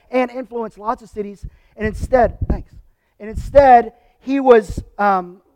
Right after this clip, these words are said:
locked up in a house with a guard.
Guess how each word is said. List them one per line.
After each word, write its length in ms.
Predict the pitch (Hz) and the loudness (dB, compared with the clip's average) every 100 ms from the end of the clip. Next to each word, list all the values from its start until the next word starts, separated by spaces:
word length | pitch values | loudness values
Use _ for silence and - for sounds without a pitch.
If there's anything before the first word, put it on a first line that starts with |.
| _ | _
locked 380 | 190 208 254 - | -6 2 2 2
up 600 | 269 254 208 - _ _ _ _ _ _ _ _ | 2 4 4 2 _ _ _ _ _ _ _ _
in 120 | 214 | -10
a 60 | 214 | -8
house 400 | 208 269 233 - | -4 -2 -2 -4
with 120 | 220 | -14
a 60 | 214 | -8
guard. 420 | 240 254 214 123 | -2 2 2 -2